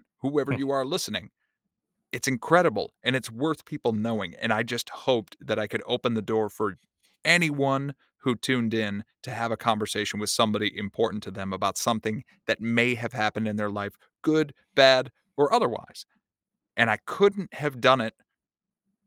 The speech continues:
Speaker 1: without thinking about the fact that I was draining a wallet to do it without you extending your hand of help.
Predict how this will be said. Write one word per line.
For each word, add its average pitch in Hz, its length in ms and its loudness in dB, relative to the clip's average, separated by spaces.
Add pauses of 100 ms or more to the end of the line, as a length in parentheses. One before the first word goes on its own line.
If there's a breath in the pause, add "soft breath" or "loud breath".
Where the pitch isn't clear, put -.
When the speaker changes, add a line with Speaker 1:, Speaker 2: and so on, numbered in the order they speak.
(100)
Speaker 1:
without 123 400 6
thinking 127 400 0
about 107 360 -2
the 117 100 -6
fact 113 280 -2
that 113 100 0
I 107 40 0
was 104 140 -6
draining 120 680 -6
a 113 60 0
wallet 110 500 0 (840)
to 117 100 0
do 160 360 -2
it 104 160 -4 (580)
without 117 460 0
you 120 340 -2
extending 113 500 -2
your 110 240 2
hand 101 420 -10 (180)
of 131 140 -10
help. - 340 0